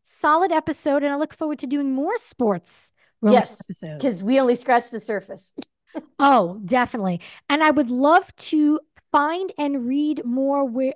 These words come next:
Speaker 1: uh, more romances where the women are athletes.
Speaker 2: Mm-hmm, mm-hmm.
Speaker 1: Um, and, uh,
Speaker 2: For
Speaker 1: see if
Speaker 2: sure.
Speaker 1: I could find more of that. Uh, maybe even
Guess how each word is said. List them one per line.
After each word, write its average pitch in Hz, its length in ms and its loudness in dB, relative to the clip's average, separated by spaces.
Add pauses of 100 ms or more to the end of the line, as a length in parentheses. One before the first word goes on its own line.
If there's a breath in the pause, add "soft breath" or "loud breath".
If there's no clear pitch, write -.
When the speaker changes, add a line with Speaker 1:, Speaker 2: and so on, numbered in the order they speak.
Speaker 1:
uh, 233 240 -4
more 254 180 -2
romances 269 480 -6
where 233 440 2 (360 soft breath)
the 226 100 2
women 262 380 2 (140)
are 349 100 2
athletes. 392 800 -4
Speaker 2:
Mm-hmm, 247 200 -4
mm-hmm. 226 460 -4
Speaker 1:
Um, 254 580 -2 (120)
and, 262 380 0
uh, 254 160 0
Speaker 2:
For 214 60 -2
Speaker 1:
see 294 140 -4
if 285 40 0
Speaker 2:
sure. - 80 -2
Speaker 1:
I 269 60 -2
could 269 140 -6
find 254 220 -2
more 247 180 -2
of 226 60 -2
that. 233 500 -2 (100)
Uh, 202 160 0
maybe 254 260 2
even 302 260 2